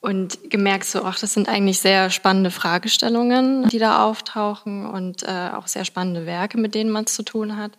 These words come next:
Und, ähm, ich fand eben auch sehr spannend, dass da so diese verschiedenen Ebenen mit, ähm, einfließen. So, man hat zu tun mit dem Speichermedium, also ob analog oder digital, aber auch mit Geräten und der Technik. Und dann spielt bei der Präsentation von Medienkunst natürlich auch immer der Raum eine wichtige Rolle.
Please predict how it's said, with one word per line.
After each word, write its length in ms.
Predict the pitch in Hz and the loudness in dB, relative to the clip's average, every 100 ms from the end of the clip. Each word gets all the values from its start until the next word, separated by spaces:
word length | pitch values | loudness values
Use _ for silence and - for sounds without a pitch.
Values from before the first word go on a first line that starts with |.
| - | -6
Und, 320 | 190 185 185 190 | -4 -4 -4 -4
ähm, 300 | 180 185 180 | -2 -4 -4
ich 140 | - | -4
fand 360 | - 202 196 - | 0 -2 -2 -2
eben 220 | 214 196 | 0 0
auch 160 | 202 - | -2 -4
sehr 160 | 196 | -4
spannend, 320 | - 196 208 | 0 0 0
dass 140 | 196 190 | -2 -6
da 220 | 185 180 | -6 -6
so 340 | 185 185 185 | -8 -8 -8
diese 220 | 190 185 185 | -8 -10 -8
verschiedenen 440 | 214 - 214 202 | -2 0 0 0
Ebenen 460 | 214 196 196 196 190 | 0 0 0 0 -2
mit, 260 | 185 - | -4 -4
ähm, 460 | 339 185 190 185 185 - | 0 0 0 -2 -8 -6
einfließen. 600 | 196 196 - 202 196 190 | -4 -4 -2 -2 -2 -4
So, 180 | 190 190 | -2 -2
man 200 | 196 190 | -2 -4
hat 160 | 196 | -6
zu 120 | - | -6
tun 200 | 196 196 | -2 0
mit 120 | 196 202 | 2 2
dem 100 | 208 | 0
Speichermedium, 1000 | - 202 208 190 185 185 - 185 185 | 2 2 2 0 0 -2 -4 -4 -4
also 380 | 180 185 190 185 | -2 -4 -4 -2
ob 160 | 190 - | -4 -2
analog 520 | 202 185 180 196 196 | -2 0 -2 -4 -4
oder 180 | 196 180 | -4 -4
digital, 680 | 185 202 - 185 180 180 175 | -6 -8 -6 -2 0 0 -2
aber 260 | 180 180 185 | 0 2 0
auch 140 | - | -2
mit 200 | 190 - | -6 -2
Geräten 560 | 196 190 196 196 196 190 | 0 2 2 2 0 0
und 160 | 180 | 0
der 100 | 185 | -2
Technik. 640 | - 202 - 190 190 - 185 | -2 -4 -2 -2 -4 -8 -14
Und 200 | 175 180 | -12 -12
dann 440 | 180 180 208 233 | -10 -10 -10 -8
spielt 360 | 208 - 185 185 | -8 -2 -2 0
bei 100 | 185 | 0
der 120 | 175 | -2
Präsentation 640 | 170 180 180 180 - 214 | -4 -8 -6 -4 0 2
von 160 | 214 190 | 2 2
Medienkunst 540 | 185 185 180 185 - | 2 0 -2 -6 -8
natürlich 340 | 185 - 185 - | -10 -8 -8 -8
auch 140 | 180 | -10
immer 240 | 190 180 175 | -6 -4 -4
der 160 | 170 180 | -4 0
Raum 300 | 180 214 208 | 2 2 0
eine 140 | 180 | -2
wichtige 340 | 185 - - | -4 -6 -6
Rolle. 540 | 185 - 180 180 175 | -6 0 0 0 -2